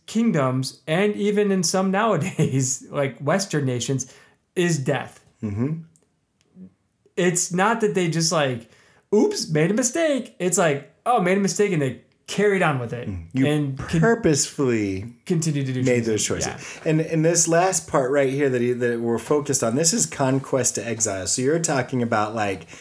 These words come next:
Speaker 2: they were in their land and this is the very group that is saying, "But we're innocent."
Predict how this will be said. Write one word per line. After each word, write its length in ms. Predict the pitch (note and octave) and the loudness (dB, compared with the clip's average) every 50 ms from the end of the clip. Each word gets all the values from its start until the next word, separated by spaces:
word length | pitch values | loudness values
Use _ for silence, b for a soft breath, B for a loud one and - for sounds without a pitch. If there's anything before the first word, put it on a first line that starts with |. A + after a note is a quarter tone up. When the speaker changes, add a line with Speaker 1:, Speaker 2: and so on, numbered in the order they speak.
| B B B | B B B
Speaker 2:
they 200 | B A#2 C#3+ E3 | B 0 0 2
were 160 | E3 D#3 D3 C3+ | 4 2 2 2
in 220 | C3 C#3 D3 D3 | 2 0 2 2
their 140 | C#3+ C#3 C#3 | 2 2 2
land 500 | C3 B2 A2+ G#2 G2 G2 G#2 G#2+ G#2 - B B B B B B B | 2 2 2 0 0 -2 -2 -2 -4 -6 B B B B B B B
and 340 | - C3 C3 C3 B2+ C3 | -2 0 2 2 2 2
this 300 | B2 A#2+ D3+ E3 D#3+ - | 2 2 2 2 2 2
is 220 | D3+ C#3+ C3+ B2 A#2 | 2 2 0 0 0
the 160 | B2 B2 A#2+ | 0 -2 -2
very 640 | A2+ G#2+ G#2+ A2 B2+ B2+ D3 E3 F3 E3 D#3+ D#3 C#3+ | -2 -4 -2 0 2 2 2 2 2 2 2 0 0
group 520 | C#3 B2+ B2+ C3 C3+ B2 G#2+ A#2 A#2 - B B B B B | 0 -2 0 0 2 2 2 0 -2 -6 B B B B B
that 140 | C3 B2+ | 0 2
is 160 | B2+ B2 A#2+ - | 2 2 2 2
saying, 380 | - C#3 B2+ B2+ B2 A#2+ B2 | 2 4 2 2 2 2 0
"But 120 | C3 C#3 E3 | -2 -2 -2
we're 160 | A#3 D4 D4 | -2 -2 0
innocent." 680 | D#4 D#4 C#4+ D4 C#4 - - - B3+ A#3+ A3 G#3+ G#3+ | 0 0 2 2 2 0 0 0 0 0 0 0 -2